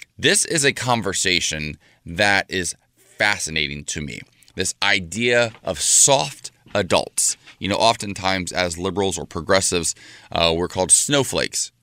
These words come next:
by others. You know, we're, we can't handle things. We're fragile. We're delicate. Um, where some people see this as being soft or fragile, I see it as being compassionate and kind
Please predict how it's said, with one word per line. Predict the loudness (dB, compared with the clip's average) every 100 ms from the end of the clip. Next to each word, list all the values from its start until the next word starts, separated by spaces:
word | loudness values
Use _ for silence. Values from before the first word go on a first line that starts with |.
| _
by | 0 2
others. | 0 -6 -12 -10
You |
know, | -8 -6 -8
we're, | -4 -2 -2
we | -4
can't | -6 -6 -6
handle | -6 -4 -4 -6
things. | -6 -12 -10
We're |
fragile. | -10 -2 0 2 0 -2
We're | -6 -8
delicate. | 0 2 2 -2 -8 -10 -20 -20 -20 -14
Um, | -2 2 2 -2 -10 -20 _
where | 0 2 4
some | 4 2 2
people | -2 0 0
see | 2 0
this | 2 2 0
as | -2
being | -2 -2
soft | 0 2 4 4 2 -6 -16 _ -14
or |
fragile, | -10 -2 0 0 0 -4 -6 _ _ _
I | -2 -2 -2
see | -6 -4
it | -4 -2
as | -4 -6 -14 _ _ _ -2
being | -2 0
compassionate | -6 -10 -2 0 0 -2 -8 -10
and | -10 -10
kind | -2 0 0 -6 -18